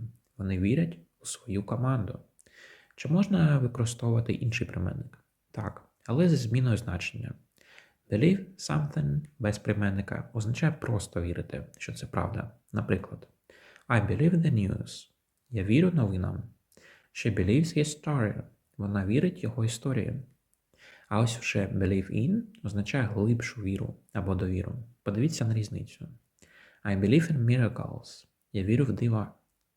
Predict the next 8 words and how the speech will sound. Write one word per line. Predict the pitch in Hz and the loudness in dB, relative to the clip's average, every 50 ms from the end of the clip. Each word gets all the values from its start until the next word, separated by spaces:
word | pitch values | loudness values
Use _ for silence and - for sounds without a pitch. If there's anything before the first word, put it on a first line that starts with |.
| _ _ _ - - - - _ _ _ | _ _ _ -20 -20 -20 -20 _ _ _
Вважаю, | 101 95 98 98 127 165 202 190 | -2 -2 0 2 2 2 2 2
що | 160 - - - | 2 0 -4 -4
вони | 104 101 113 127 139 - - | -2 0 0 0 0 -2 0
можливі. | 113 113 120 120 117 110 98 90 92 - - - 160 - - _ _ - - - _ _ _ _ | 2 2 4 4 4 4 4 2 0 -2 -4 -8 -14 -16 -16 _ _ -20 -20 -20 _ _ _ _
I | 107 110 110 | -2 -2 2
believe | 98 101 98 117 143 156 165 - | 2 2 2 2 0 0 0 -2
your | 143 - - - | -4 -4 -6 -8
story. | - - 143 143 135 113 95 - - | -6 -4 -2 -2 0 -2 -2 -4 -8